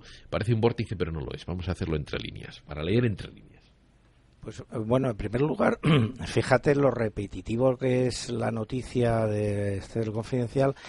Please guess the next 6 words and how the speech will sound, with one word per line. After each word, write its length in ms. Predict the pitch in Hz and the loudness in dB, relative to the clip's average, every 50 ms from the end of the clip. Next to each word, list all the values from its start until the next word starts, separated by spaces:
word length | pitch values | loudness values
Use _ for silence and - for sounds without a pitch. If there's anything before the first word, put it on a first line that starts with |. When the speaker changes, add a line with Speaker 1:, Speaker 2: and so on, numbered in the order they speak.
| - - - - _ | -18 -18 -20 -12 _
Speaker 2:
de 400 | - 104 113 127 139 151 165 - - _ _ - _ | -4 2 4 4 4 4 2 -2 -10 _ _ -10 _
impostor, 720 | - 107 92 - - 90 - - - - 117 110 98 - - _ - | -6 -6 -4 -4 -4 -6 -6 -8 -2 0 0 0 0 -2 -8 _ -8
impostor, 720 | 104 92 92 - - 101 - - - - 104 95 - - _ | -8 -8 -6 -4 -4 -4 -4 -4 -6 -6 -4 -4 -6 -8 _
impostor. 520 | - 98 92 - 98 - - - 104 104 - - | -12 -8 -6 -6 -8 -6 -6 -6 -6 -6 -4 -2
Es 220 | 123 120 113 - | -2 -2 -2 -4
como, 440 | - - 123 120 120 120 117 120 | -6 -4 -2 -2 0 0 -2 -2